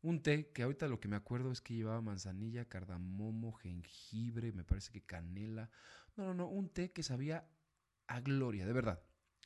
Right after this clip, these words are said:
Porque aparte ella cocina muy bien. A gloria. Entonces eso se rolaba en la, en la teterita, en el vasito térmico, se rolaba entre todos y era un cariño,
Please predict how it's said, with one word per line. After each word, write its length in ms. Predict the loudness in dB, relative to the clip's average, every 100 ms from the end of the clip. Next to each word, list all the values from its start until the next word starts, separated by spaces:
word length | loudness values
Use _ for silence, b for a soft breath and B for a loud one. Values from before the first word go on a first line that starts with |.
| B B B B B B 4
Porque 160 | 4
aparte 260 | 6 4 2
ella 60 |
cocina 260 | -2 -4 -4
muy 140 | -4
bien. 140 | -8 -16 _ _ -14 0
A 120 | 2
gloria. 480 | 10 12 12 10 2 -14 _ _ _ _ _ _ _ _ _ -6
Entonces 420 | -2 2 2 2
eso 360 | 0 0 0 -4 B B
se 160 | -10 -4
rolaba 560 | 2 4 8 8 6
en 80 | 4
la, 260 | 0 -2 -6 b b b -10
en 60 | -8
la 140 | -6
teterita, 880 | -4 0 0 0 0 0 -2 -8 -14
en 160 | -10 -6
el 100 | -4
vasito 600 | -2 -2 -4 -2 -2 -4
térmico, 540 | -2 0 0 -2 -6 -10 b b b b
se 140 | -4
rolaba 280 | -2 0 0
entre 180 | -2 -4
todos 440 | -4 -2 -4 -4
y 420 | -6 -4 -6 -8 -14 b b b b
era 160 | -2 0
un 160 | 0
cariño, 920 | -2 -4 -2 0 2 4 2 0 -2